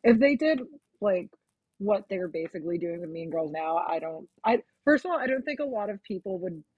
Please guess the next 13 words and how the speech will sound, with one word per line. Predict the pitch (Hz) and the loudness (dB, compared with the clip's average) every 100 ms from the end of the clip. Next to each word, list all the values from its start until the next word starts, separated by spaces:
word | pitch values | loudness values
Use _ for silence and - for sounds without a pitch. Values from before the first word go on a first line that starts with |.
| _ | _
get | - 185 185 | -2 0 0
it. | 156 165 208 | 0 0 0
Like, | 220 208 | 0 0
people | 247 | 0
would | 233 | -2
be | 233 | -2
like, | 208 180 | -2 -2
"Wait, | 185 | -4
what? | - 151 180 214 | -6 -6 -6 -6
Like, | 202 180 | -8 -8
what | 175 165 170 170 | -8 -4 0 4
is, | 196 - | 4 2
like," | 208 190 | 4 2